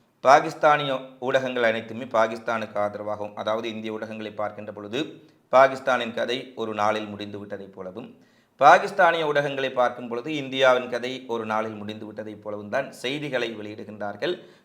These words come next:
ஆனால் உண்மை நிலவரம் எவ்வாறு இருக்கின்றது, அங்கு நடைபெற்றிருக்கக்கூடிய முக்கியமான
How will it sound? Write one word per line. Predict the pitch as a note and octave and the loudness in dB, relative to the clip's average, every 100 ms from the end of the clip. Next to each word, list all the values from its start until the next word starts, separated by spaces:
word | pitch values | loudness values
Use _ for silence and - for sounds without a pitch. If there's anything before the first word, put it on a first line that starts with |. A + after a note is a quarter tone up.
| _ | _
ஆனால் | D3 E3 D#3+ | 6 8 6
உண்மை | F3+ G#3+ G#3 G3+ - - | 2 4 4 4 -6 -4
நிலவரம் | C3+ C#3+ C#3+ C#3+ C#3+ | 2 4 4 2 -2
எவ்வாறு | C3 B2 A#2+ | 2 4 4
இருக்கின்றது, | A2+ A2 A2+ A2+ B2+ D#3 | -2 -10 -10 -8 -8 2
அங்கு | B2 A#2 A2+ | 2 2 -2
நடைபெற்றிருக்கக்கூடிய | A2 A2+ A#2+ A#2 A#2 A#2 A2+ A2 | -2 0 -2 -6 -14 -16 -12 -12
முக்கியமான | G#2 G2+ A2+ A2 G#2+ - | -12 -8 -6 -4 -6 -10